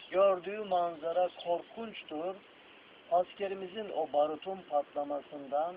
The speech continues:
yüzü, gözü, bütün önü yanmış, elbiseler ve silahı yapışmış onun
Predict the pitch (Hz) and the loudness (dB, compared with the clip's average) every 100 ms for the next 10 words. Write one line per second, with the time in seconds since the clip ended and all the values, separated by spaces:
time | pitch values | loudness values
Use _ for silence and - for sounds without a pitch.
0 | 208 - - - - - - - - 143 | -12 -20 -20 -20 -20 -20 -20 -20 -20 -16
1 | 175 185 - 160 175 175 156 175 175 160 | -12 -10 -12 -8 -4 -4 -4 -2 -2 -4
2 | - 359 175 294 - - 220 - - 175 | -6 -6 -6 -8 -12 -8 -10 -8 -6 -6
3 | 170 180 156 165 165 160 165 214 233 208 | -2 -4 0 4 4 2 -4 -4 -4 -4
4 | - - 196 190 175 180 190 185 185 202 | -6 -2 0 0 -2 -8 -2 4 10 10
5 | 214 180 180 - 185 190 185 196 226 233 | 10 6 -2 -4 6 8 8 8 2 2
6 | - - - 165 180 190 - 208 226 208 | -4 -20 2 6 6 4 -6 -4 -2 0
7 | 185 180 165 | 0 0 -2